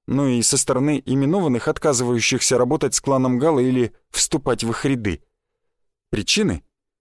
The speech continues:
Ему и другим так и не удалось их выяснить. Глава рассчитывал в этом рейде не только закрыть вопрос репутации,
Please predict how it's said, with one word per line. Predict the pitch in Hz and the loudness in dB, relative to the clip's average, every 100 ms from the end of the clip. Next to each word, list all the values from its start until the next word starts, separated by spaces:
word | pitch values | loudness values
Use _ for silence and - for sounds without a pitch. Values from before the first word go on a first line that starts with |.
| _ _ _ _ _ | _ _ _ _ _
Ему | 104 98 123 202 | -8 -2 0 0
и | 175 | 0
другим | 131 131 143 170 113 - _ - | 0 -2 0 0 -2 -8 _ -8
так | 135 147 | -4 0
и | 131 | 2
не | 127 | 2
удалось | 139 139 196 - | 2 2 2 0
их | 101 | -2
выяснить. | 107 104 - 101 82 - _ _ _ _ _ _ _ | -2 0 0 -2 -6 -12 _ _ _ _ _ _ _
Глава | 101 107 120 160 | -2 0 2 2
рассчитывал | 127 - 175 143 135 | 2 0 0 0 0
в | 110 | 2
этом | 147 131 131 | 0 0 2
рейде | 160 131 | 0 0
не | 135 135 | 0 0
только | 190 190 | 0 0
закрыть | 135 139 143 147 | 0 0 0 0
вопрос | 117 127 127 123 | 0 0 0 0
репутации, | 127 143 - - - 101 80 | -2 -2 0 0 0 -2 -4